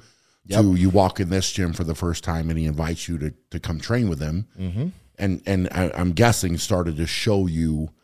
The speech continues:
Speaker 1: Yeah.
Speaker 2: different things to do and how to do them and how to approach it.
Speaker 1: Yep.
Speaker 2: So, so did the powerlifting meet ever happen?
Speaker 1: Nope.
Speaker 2: That's the question. It didn't. Okay.
Speaker 1: Nope. I wanna say about a week and a half to two weeks into s-, training strongman, um, I was like, "Found it."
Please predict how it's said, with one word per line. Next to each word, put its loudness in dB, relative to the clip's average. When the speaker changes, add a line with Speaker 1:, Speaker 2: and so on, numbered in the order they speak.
Speaker 1:
Yeah. 2
Speaker 2:
different 0
things -2
to -4
do 2
and -2
how -2
to -2
do 4
them 0
and -4
how -6
to -6
approach -2
it. -2
Speaker 1:
Yep. -4
Speaker 2:
So, 4
so 8
did 4
the -2
powerlifting 4
meet 0
ever 0
happen? -2
Speaker 1:
Nope. 10
Speaker 2:
That's -4
the -6
question. -8
It -4
didn't. 0
Okay. 2
Speaker 1:
Nope. -8
I 6
wanna 6
say 4
about 6
a 4
week 2
and 2
a 2
half 2
to -2
two -4
weeks -2
into -2
s-, -2
training -4
strongman, -2
um, 2
I -2
was -2
like, -2
"Found -6
it." -14